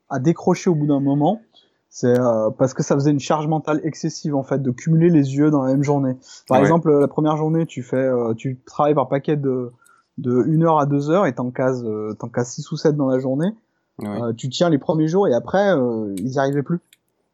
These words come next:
Speaker 2: Ouais, ouais, non, ça se comprend. En plus, euh, toujours changer de sujet et tout, c'est plutôt puissant. Alors que si on se concentre, euh, ok, aujourd'hui c'est journée anatomie, bah c'est beaucoup. Pour le, déjà psychologiquement, vous, vous devez juste faire l'anatomie, c'est qu'une chose. Vous allez pas voir, euh, cinq U E.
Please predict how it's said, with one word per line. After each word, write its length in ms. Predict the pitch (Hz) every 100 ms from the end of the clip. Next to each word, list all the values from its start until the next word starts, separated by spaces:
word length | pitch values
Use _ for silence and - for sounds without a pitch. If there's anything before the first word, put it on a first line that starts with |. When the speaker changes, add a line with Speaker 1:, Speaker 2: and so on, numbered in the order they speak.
| _
Speaker 2:
Ouais, 300 | - 107 110 104
ouais, 160 | 107
non, 140 | 123 131
ça 160 | -
se 80 | 101
comprend. 400 | - 101 123 123 -
En 120 | 101
plus, 300 | - 110 -
euh, 80 | 101
toujours 400 | - 110 110 104
changer 320 | - 104 104
de 60 |
sujet 300 | 107 110 107
et 20 | 113
tout, 120 | 127
c'est 200 | - 107
plutôt 260 | - -
puissant. 400 | 110 - 110 123 117 - _
Alors 200 | 107 107
que 100 | 113
si 140 | -
on 80 | 123
se 100 | 117
concentre, 460 | 117 113 127 123 113
euh, 40 |
ok, 320 | 107 113 -
aujourd'hui 400 | 113 104 101 107
c'est 280 | 113 - 101
journée 400 | 98 104 110 113
anatomie, 600 | 110 107 107 107 107 139 - _ _ _ _ _ _
bah 380 | 95 92 92 98
c'est 220 | 101 -
beaucoup. 300 | 104 110 110
Pour 200 | - 117
le, 80 | 117
déjà 320 | 120 120 135 135
psychologiquement, 840 | - 127 127 131 120 127 139 151 - - _
vous, 240 | 107 107 117
vous 220 | 107 113
devez 320 | 127 120 123
juste 520 | 113 120 156 - 131
faire 380 | 127 - 143 117
l'anatomie, 580 | 120 123 127 127 123 117
c'est 160 | 110
qu'une 200 | 107 120
chose. 260 | 117 120 104
Vous 60 | 101
allez 160 | 104
pas 120 | 107
voir, 300 | 107 113 107
euh, 80 | 101
cinq 300 | 98 120 113
U 240 | - 117
E. 120 | 107